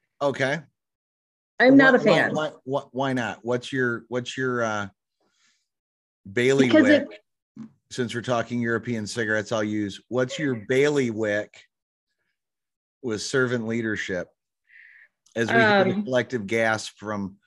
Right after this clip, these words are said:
Speaker 1: roughly fifty percent of my listeners, three of them.
Speaker 2: Well, I'll tell you what the bee in my bonnet is about servant leadership.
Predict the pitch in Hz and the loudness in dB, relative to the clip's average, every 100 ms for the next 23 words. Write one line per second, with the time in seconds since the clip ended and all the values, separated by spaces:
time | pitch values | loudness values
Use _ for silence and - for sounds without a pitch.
0 | _ _ _ _ _ _ _ _ _ 101 | _ _ _ _ _ _ _ _ _ -2
1 | 127 123 127 113 - - 135 - 120 117 | -2 0 -2 -4 -6 -2 -2 -2 -6 -6
2 | 107 120 110 104 98 101 95 110 104 101 | -6 -4 -4 -6 -4 -6 -6 -10 -12 -14
3 | - - 107 104 98 98 98 _ _ _ | -20 -10 -4 -4 -6 -12 _ _ _ _
4 | _ _ _ _ _ _ _ _ 196 202 | _ _ _ _ _ _ _ _ 0 2
5 | - 233 233 247 247 262 165 131 135 160 | 2 2 2 2 4 4 4 2 0 -4
6 | _ _ _ _ _ _ _ - 185 165 | _ _ _ _ _ _ _ -4 -2 -2
7 | 147 165 175 170 165 156 156 156 160 151 | 0 0 2 2 0 0 0 0 0 0
8 | 151 143 131 147 - - 156 147 - - | 0 0 -2 -6 -10 -4 0 0 -2 -2
9 | 175 160 139 151 147 143 135 135 | 0 0 -2 -2 -2 0 0 0